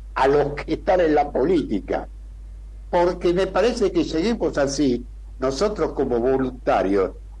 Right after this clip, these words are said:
deberíamos, como de-, dijo alguien,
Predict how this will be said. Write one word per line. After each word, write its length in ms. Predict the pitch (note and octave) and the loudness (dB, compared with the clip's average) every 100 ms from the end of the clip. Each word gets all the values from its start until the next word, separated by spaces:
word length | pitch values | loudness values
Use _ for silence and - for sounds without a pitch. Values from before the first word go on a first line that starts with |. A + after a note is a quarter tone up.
| - - | -10 -2
deberíamos, 720 | D#3+ E3+ G#3+ A3+ G#3 D#3+ - - - - | 0 2 2 2 0 -2 -6 -14 -16 -10
como 220 | - D3+ D3+ | -4 0 2
de-, 240 | D3 C#3 - | 0 -2 -4
dijo 460 | C#3+ G3+ - D3+ | 0 0 0 0
alguien, 520 | E3+ D3 C3+ C3 C3 | 2 2 4 2 0